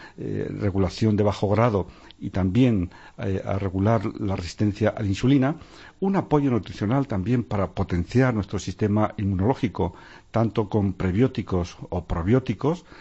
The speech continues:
que estimulan el ochenta por ciento de todo nuestro sistema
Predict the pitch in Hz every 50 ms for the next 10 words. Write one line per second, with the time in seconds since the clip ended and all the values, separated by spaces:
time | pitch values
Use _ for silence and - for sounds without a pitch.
0 | - - - _ - - 107 104 - - 120 107 - - - - 101 104 131 156
1 | 156 135 110 95 90 - - 87 85 85 85 - - 107 101 98 95 107 - -
2 | 98 92 - - 107 107 104 101 - 120 120 113 - 98 87 87 78 - - 101
3 | 101 98 95 90 - 98 87 - 87 - - 104 101 104 113 110 -